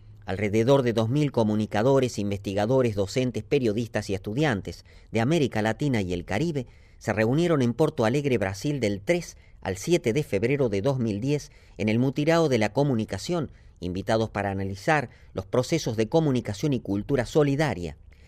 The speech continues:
El celam, la Conferencia Episcopal de Brasil y oclac, Organización Católica Latinoamericana y Caribeña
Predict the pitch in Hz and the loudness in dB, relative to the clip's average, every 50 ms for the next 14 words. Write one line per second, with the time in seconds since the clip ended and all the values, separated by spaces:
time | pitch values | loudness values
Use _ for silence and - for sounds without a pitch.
0 | - - - - 131 127 - - - 190 151 117 101 92 95 82 - - - - | -20 -8 0 0 0 2 2 2 2 4 4 4 2 0 -2 -6 -8 -14 -20 -20
1 | - - - 82 98 - 107 107 104 127 123 131 139 - - 127 110 120 110 - | -20 -10 -8 -6 -2 0 0 2 4 4 4 4 4 4 2 0 0 0 -2 -2
2 | - - - 131 131 131 127 120 113 104 107 107 - - 185 160 110 90 - - | -2 0 2 2 2 2 2 2 0 0 0 -2 0 0 0 0 0 -2 -6 -12
3 | - - - - 101 101 95 90 - - 156 156 135 120 - - - - - 85 | -20 -20 -10 -6 -2 -2 -2 -2 0 0 2 2 2 0 -4 -12 -20 -12 -10 -10
4 | 90 90 95 95 101 101 113 104 - - 139 139 139 - 101 - - 139 139 131 | -8 -6 -4 -6 -4 -2 -4 -2 0 0 0 0 0 0 -2 2 2 2 2 2
5 | 123 - 101 92 92 95 - 143 147 123 107 104 120 131 120 107 - - 120 117 | 0 0 -2 -2 -2 -2 -2 0 0 2 2 2 2 0 0 -2 -2 -2 -2 0
6 | 110 98 87 - 131 135 123 98 107 120 120 120 120 120 | -2 -2 -2 -4 -4 -2 -2 0 0 0 2 2 0 -2